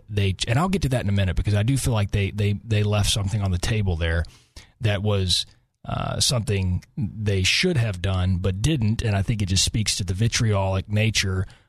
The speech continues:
of the Democratic Party, uh,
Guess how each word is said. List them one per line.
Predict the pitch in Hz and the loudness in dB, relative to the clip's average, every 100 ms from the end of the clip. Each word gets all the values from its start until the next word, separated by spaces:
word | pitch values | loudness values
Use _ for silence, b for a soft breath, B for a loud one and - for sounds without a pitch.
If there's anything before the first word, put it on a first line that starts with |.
| B | B
of | 104 | -2
the | 101 | 2
Democratic | 110 110 113 101 | 2 2 0 0
Party, | - 110 104 92 87 - b _ _ | 0 0 0 0 0 -4 b _ _
uh, | - 85 69 85 92 92 85 | -4 -2 -2 -2 -2 -2 -4